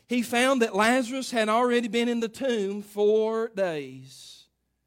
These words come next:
And Bethany was near Jerusalem, about two miles off, and many of the Jews had come to Martha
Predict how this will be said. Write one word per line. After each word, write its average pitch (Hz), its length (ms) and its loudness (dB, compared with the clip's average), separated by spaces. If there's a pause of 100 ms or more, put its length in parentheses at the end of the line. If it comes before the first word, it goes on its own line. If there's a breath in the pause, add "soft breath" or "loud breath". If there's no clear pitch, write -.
(420)
And 262 80 -4
Bethany 262 380 4
was 214 240 0
near 240 200 -4
Jerusalem, 202 640 0
about 202 300 -4
two 233 220 -6
miles 202 360 -2
off, 214 360 0 (260 loud breath)
and 208 260 0
many 262 280 0
of 220 120 4
the 202 80 -2
Jews 208 460 -4
had 190 240 -6
come 220 240 -8
to 190 100 -8
Martha 208 600 -6